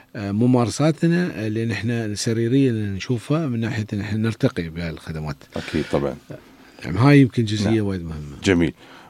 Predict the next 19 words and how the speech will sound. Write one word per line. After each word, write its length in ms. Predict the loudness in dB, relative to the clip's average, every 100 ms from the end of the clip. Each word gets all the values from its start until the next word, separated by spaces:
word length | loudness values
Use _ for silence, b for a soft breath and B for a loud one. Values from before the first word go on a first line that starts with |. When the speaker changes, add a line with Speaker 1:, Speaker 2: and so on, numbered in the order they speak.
| 4
Speaker 2:
برجع 300 | 6 8 6
لك 120 | 6
سعادتك 520 | 6 6 4 0 2
عقب 320 | 4 6 4
ما 160 | 4 4
نسحب 320 | 4 2 0
على 100 | 0
اسم 200 | 0 -2
الفايز. 460 | 0 4 6 6 4
طبعًا 380 | 2 2 2 0
الفتحة 380 | 0 -4 -2
اللي 140 | -2 0
داخل 340 | 0 -2 -6
بدن 180 | -4 -4
السفينة 380 | -4 -6 -4 -6
شو 120 | -4
اسمها؟ 600 | -2 0 0 0 0 -2
الإجابة 500 | -4 -6 0 0 0
الصحيحة 640 | -4 -6 -2 -2 2 0